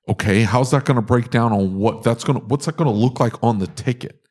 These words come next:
That's gonna mean a fifteen per, and I'm just throwing numbers out. I have no idea. I'd have to do the math, but fifteen percent more on parts across the board, and my labor rate's gotta be forty dollars more an hour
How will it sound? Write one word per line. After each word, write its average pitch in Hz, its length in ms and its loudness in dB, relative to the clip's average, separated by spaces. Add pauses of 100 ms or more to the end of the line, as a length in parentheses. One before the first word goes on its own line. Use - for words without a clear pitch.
(540)
That's 127 160 2
gonna 131 220 4
mean 113 280 4
a 85 340 -4 (160)
fifteen 156 580 2
per, 143 120 2
and 120 200 0
I'm 123 120 0
just - 180 -4
throwing 98 200 -2
numbers 87 300 -4
out. 87 100 -6
I 101 80 0
have 110 120 2
no 95 160 0
idea. 90 340 -6
I'd 104 140 -2
have 107 160 0
to 101 60 -2
do 95 120 -2
the 90 80 -2
math, 90 260 -6
but - 220 -2 (480)
fifteen 165 360 2
percent 131 420 -2
more 117 260 4
on 95 140 0
parts - 320 -2
across - 360 -4
the - 80 -10
board, 87 400 -4 (380)
and 107 140 2
my 95 120 4
labor 123 280 4
rate's 107 200 2
gotta 101 160 0
be 98 100 0
forty 104 420 0
dollars 92 320 -2
more 87 200 -4
an 85 60 -8
hour 80 360 -16